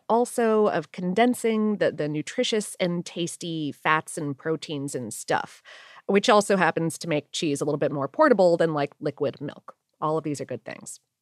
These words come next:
So you take some milk from a cow, in this case, and convince that milk to coagulate and push some of the water that's in it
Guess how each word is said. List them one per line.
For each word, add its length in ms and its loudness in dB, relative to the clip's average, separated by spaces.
So 360 6
you 260 0
take 240 0
some 140 -2
milk 240 2
from 140 0
a 40 -4
cow, 400 4
in 120 -2
this 120 -4
case, 400 -6
and 240 4
convince 420 0
that 200 0
milk 320 2
to 360 -2
coagulate 760 2
and 200 2
push 200 0
some 140 0
of 80 2
the 80 2
water 400 4
that's 200 -2
in 140 -4
it 200 -8